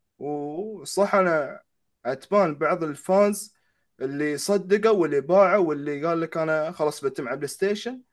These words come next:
وفي ناس يعني معروفين كانوا قبل يعني يكلمون الناس إن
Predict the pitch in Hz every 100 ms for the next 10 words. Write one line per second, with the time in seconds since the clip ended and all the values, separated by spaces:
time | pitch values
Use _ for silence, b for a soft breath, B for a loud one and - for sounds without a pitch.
0 | _ _ _ - 262 - 339 339 262 220
1 | 220 214 202 208 - 214 196 185 185 185
2 | 240 _ _ - - _ _ 131 180 190
3 | 175 147 160 147 131 - - _ _ -
4 | 127 151 160 175 143 143 170 165 - 131
5 | 127 123 62